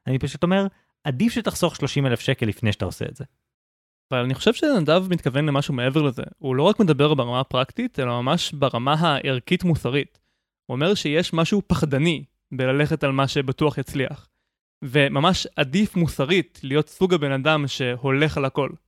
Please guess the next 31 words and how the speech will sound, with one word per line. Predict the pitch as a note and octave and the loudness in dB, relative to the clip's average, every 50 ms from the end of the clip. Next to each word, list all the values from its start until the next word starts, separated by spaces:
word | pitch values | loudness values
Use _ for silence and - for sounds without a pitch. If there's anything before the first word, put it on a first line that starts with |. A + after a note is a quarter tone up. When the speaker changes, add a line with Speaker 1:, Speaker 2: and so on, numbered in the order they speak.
| _ _ _ _ _ _ _ _ _ _ _ _ _ _ _ _ _ _ - | _ _ _ _ _ _ _ _ _ _ _ _ _ _ _ _ _ _ -2
Speaker 1:
כן, | - G#3 | 2 2
אני | F3+ D#3 | 2 2
מבין | D#3 D3 D#3 F#3+ F#3 | 2 2 0 0 0
את | D#3+ A2 | 0 -2
זה. | G#2 G2 | -4 -6
כלומר, | - - B2 A#2 A#2 A#2+ - - | -4 -2 0 0 0 0 -2 -6
זה | C3 G#2+ A#2+ B2 | -6 -2 0 2
לא | B2 C3 C#3 D#3 E3+ F3 | 2 4 4 4 4 2
מוסרי | F3 F3+ E3 - - - B2+ B2+ F3 G#3 | 2 0 -2 -4 -4 -4 -2 0 2 0
אפילו | F3+ - - - B2 A2+ G2+ F#2+ G2 - - | 0 0 0 -2 -2 0 0 -2 -6 -4 -2
להגיד | A#2 A2+ G#2+ A2 B2+ B2 | -2 0 0 0 0 0
לאנשים, | C3 B2 B2 A#2 - - C3 B2 A#2+ A#2+ A2+ - _ | 0 0 0 -2 -2 -2 0 0 0 -2 -4 -6 _
"תתיישרו." | - - - - B2 G#2+ - - - A2 G2 G2 F2+ - _ _ _ _ _ _ _ _ _ _ - | -10 -10 -6 -4 -4 -2 -2 -2 -4 -4 -4 -4 -6 -8 _ _ _ _ _ _ _ _ _ _ -2
אני | - C3+ C3+ | 0 2 2
חושב | - - - - C4 C4 | 2 0 0 0 2 2
שהיינו | - A3+ F#3 G3 G3+ F#3+ | 2 2 2 2 2 2
נותנים | D3+ - C3 D3 D#3+ D#3 - - _ _ _ | 0 0 0 0 0 0 -2 -6 _ _ _
תשובה | - - B2+ G#2 B2+ A#2+ | -6 -4 0 2 2 0
אחרת, | - - - A2+ C3 F3 A3 A3+ - - A#2+ | 0 0 -2 -2 -2 -2 -4 -6 -6 -6 -4
אם | A2+ | -2
מישהו | A#2 A#2+ - C#3+ | -2 0 2 2
היה | B2 A#2+ B2+ | 2 2 2
שואל | B2 - - G2 F#2+ A#2 C3 D#3 D3+ B2 | 0 -2 -2 -2 2 2 2 2 2 2
האם | A2+ G#2 A2 A#2 B2 B2 A#2+ - | 0 0 0 0 0 0 -2 0
לעזוב | A2+ G2 G2+ G2 G#2+ B2+ B2 - - - | 0 2 2 4 4 2 2 0 -4 -8
את | A#2+ - - | -8 -8 -8
העבודה | A2+ - - - G#2+ G2 G#2 G2 F2+ F2 G#2 B2+ C3+ | -10 -10 -8 -8 -8 -6 -6 -4 0 2 2 2 2
שלו | - F3+ E3+ E3+ F#3 F#3+ F#3+ - _ _ _ _ _ _ - - | 2 2 2 2 2 2 0 -2 _ _ _ _ _ _ -10 -6
בשביל | G#2+ - - - - A#2+ A2 C#3 D3 D3+ D3+ D3+ D3 D3 | -4 -2 -2 -2 -2 0 0 2 2 2 2 0 -2 -2
לפתוח | C3+ C3 - - D#3+ C#3+ C#3 - | -4 -6 -2 0 2 2 2 0
סטארט-אפ, | - - D3+ D3 D3+ - E3+ E3 E3+ | 0 0 0 2 2 2 0 0 0